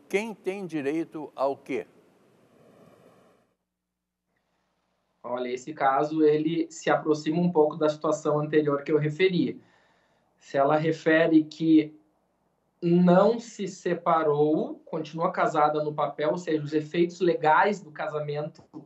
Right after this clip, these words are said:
Speaker 2: permanecem, dependência em plano econômico, et cetera, mas contraiu uma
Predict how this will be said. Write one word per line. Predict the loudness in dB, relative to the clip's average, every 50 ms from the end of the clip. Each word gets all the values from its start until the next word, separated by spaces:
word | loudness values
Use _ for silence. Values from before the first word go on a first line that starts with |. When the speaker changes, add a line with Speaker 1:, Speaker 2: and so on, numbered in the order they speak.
| _ _
Speaker 2:
permanecem, | -6 -6 -4 -4 -6 -6 -6 -4 -4 -2 -2 -2 -4 -6 -8 -10 -10 -8
dependência | -6 -6 -2 0 2 2 2 4 2 2 2 0 -4 -8
em | -4
plano | -2 -2 0 0
econômico, | 0 0 0 2 4 6 6 8 8 6 6 4 2 -2 -4 -6 -10 -10 -10 -10
et | -12 -18 -12
cetera, | -6 -2 0 0 0 0 -2 -6 -8 -10 -14 -20 -20 -20 -20 -20 -20 _ -20 -20 _ _ _ _ _ _ _ _ _ _ _ _ _ _ _ _ _ _ _ _ _ _ _ -2
mas | 2 4 4 6 4 4 2 0
contraiu | -4 -6 -6 -6 -6 -4 -4 -4 -4 -4 -6 -8 -10
uma | -10 -12 -12 -10 -8 -8 -8 -10 -12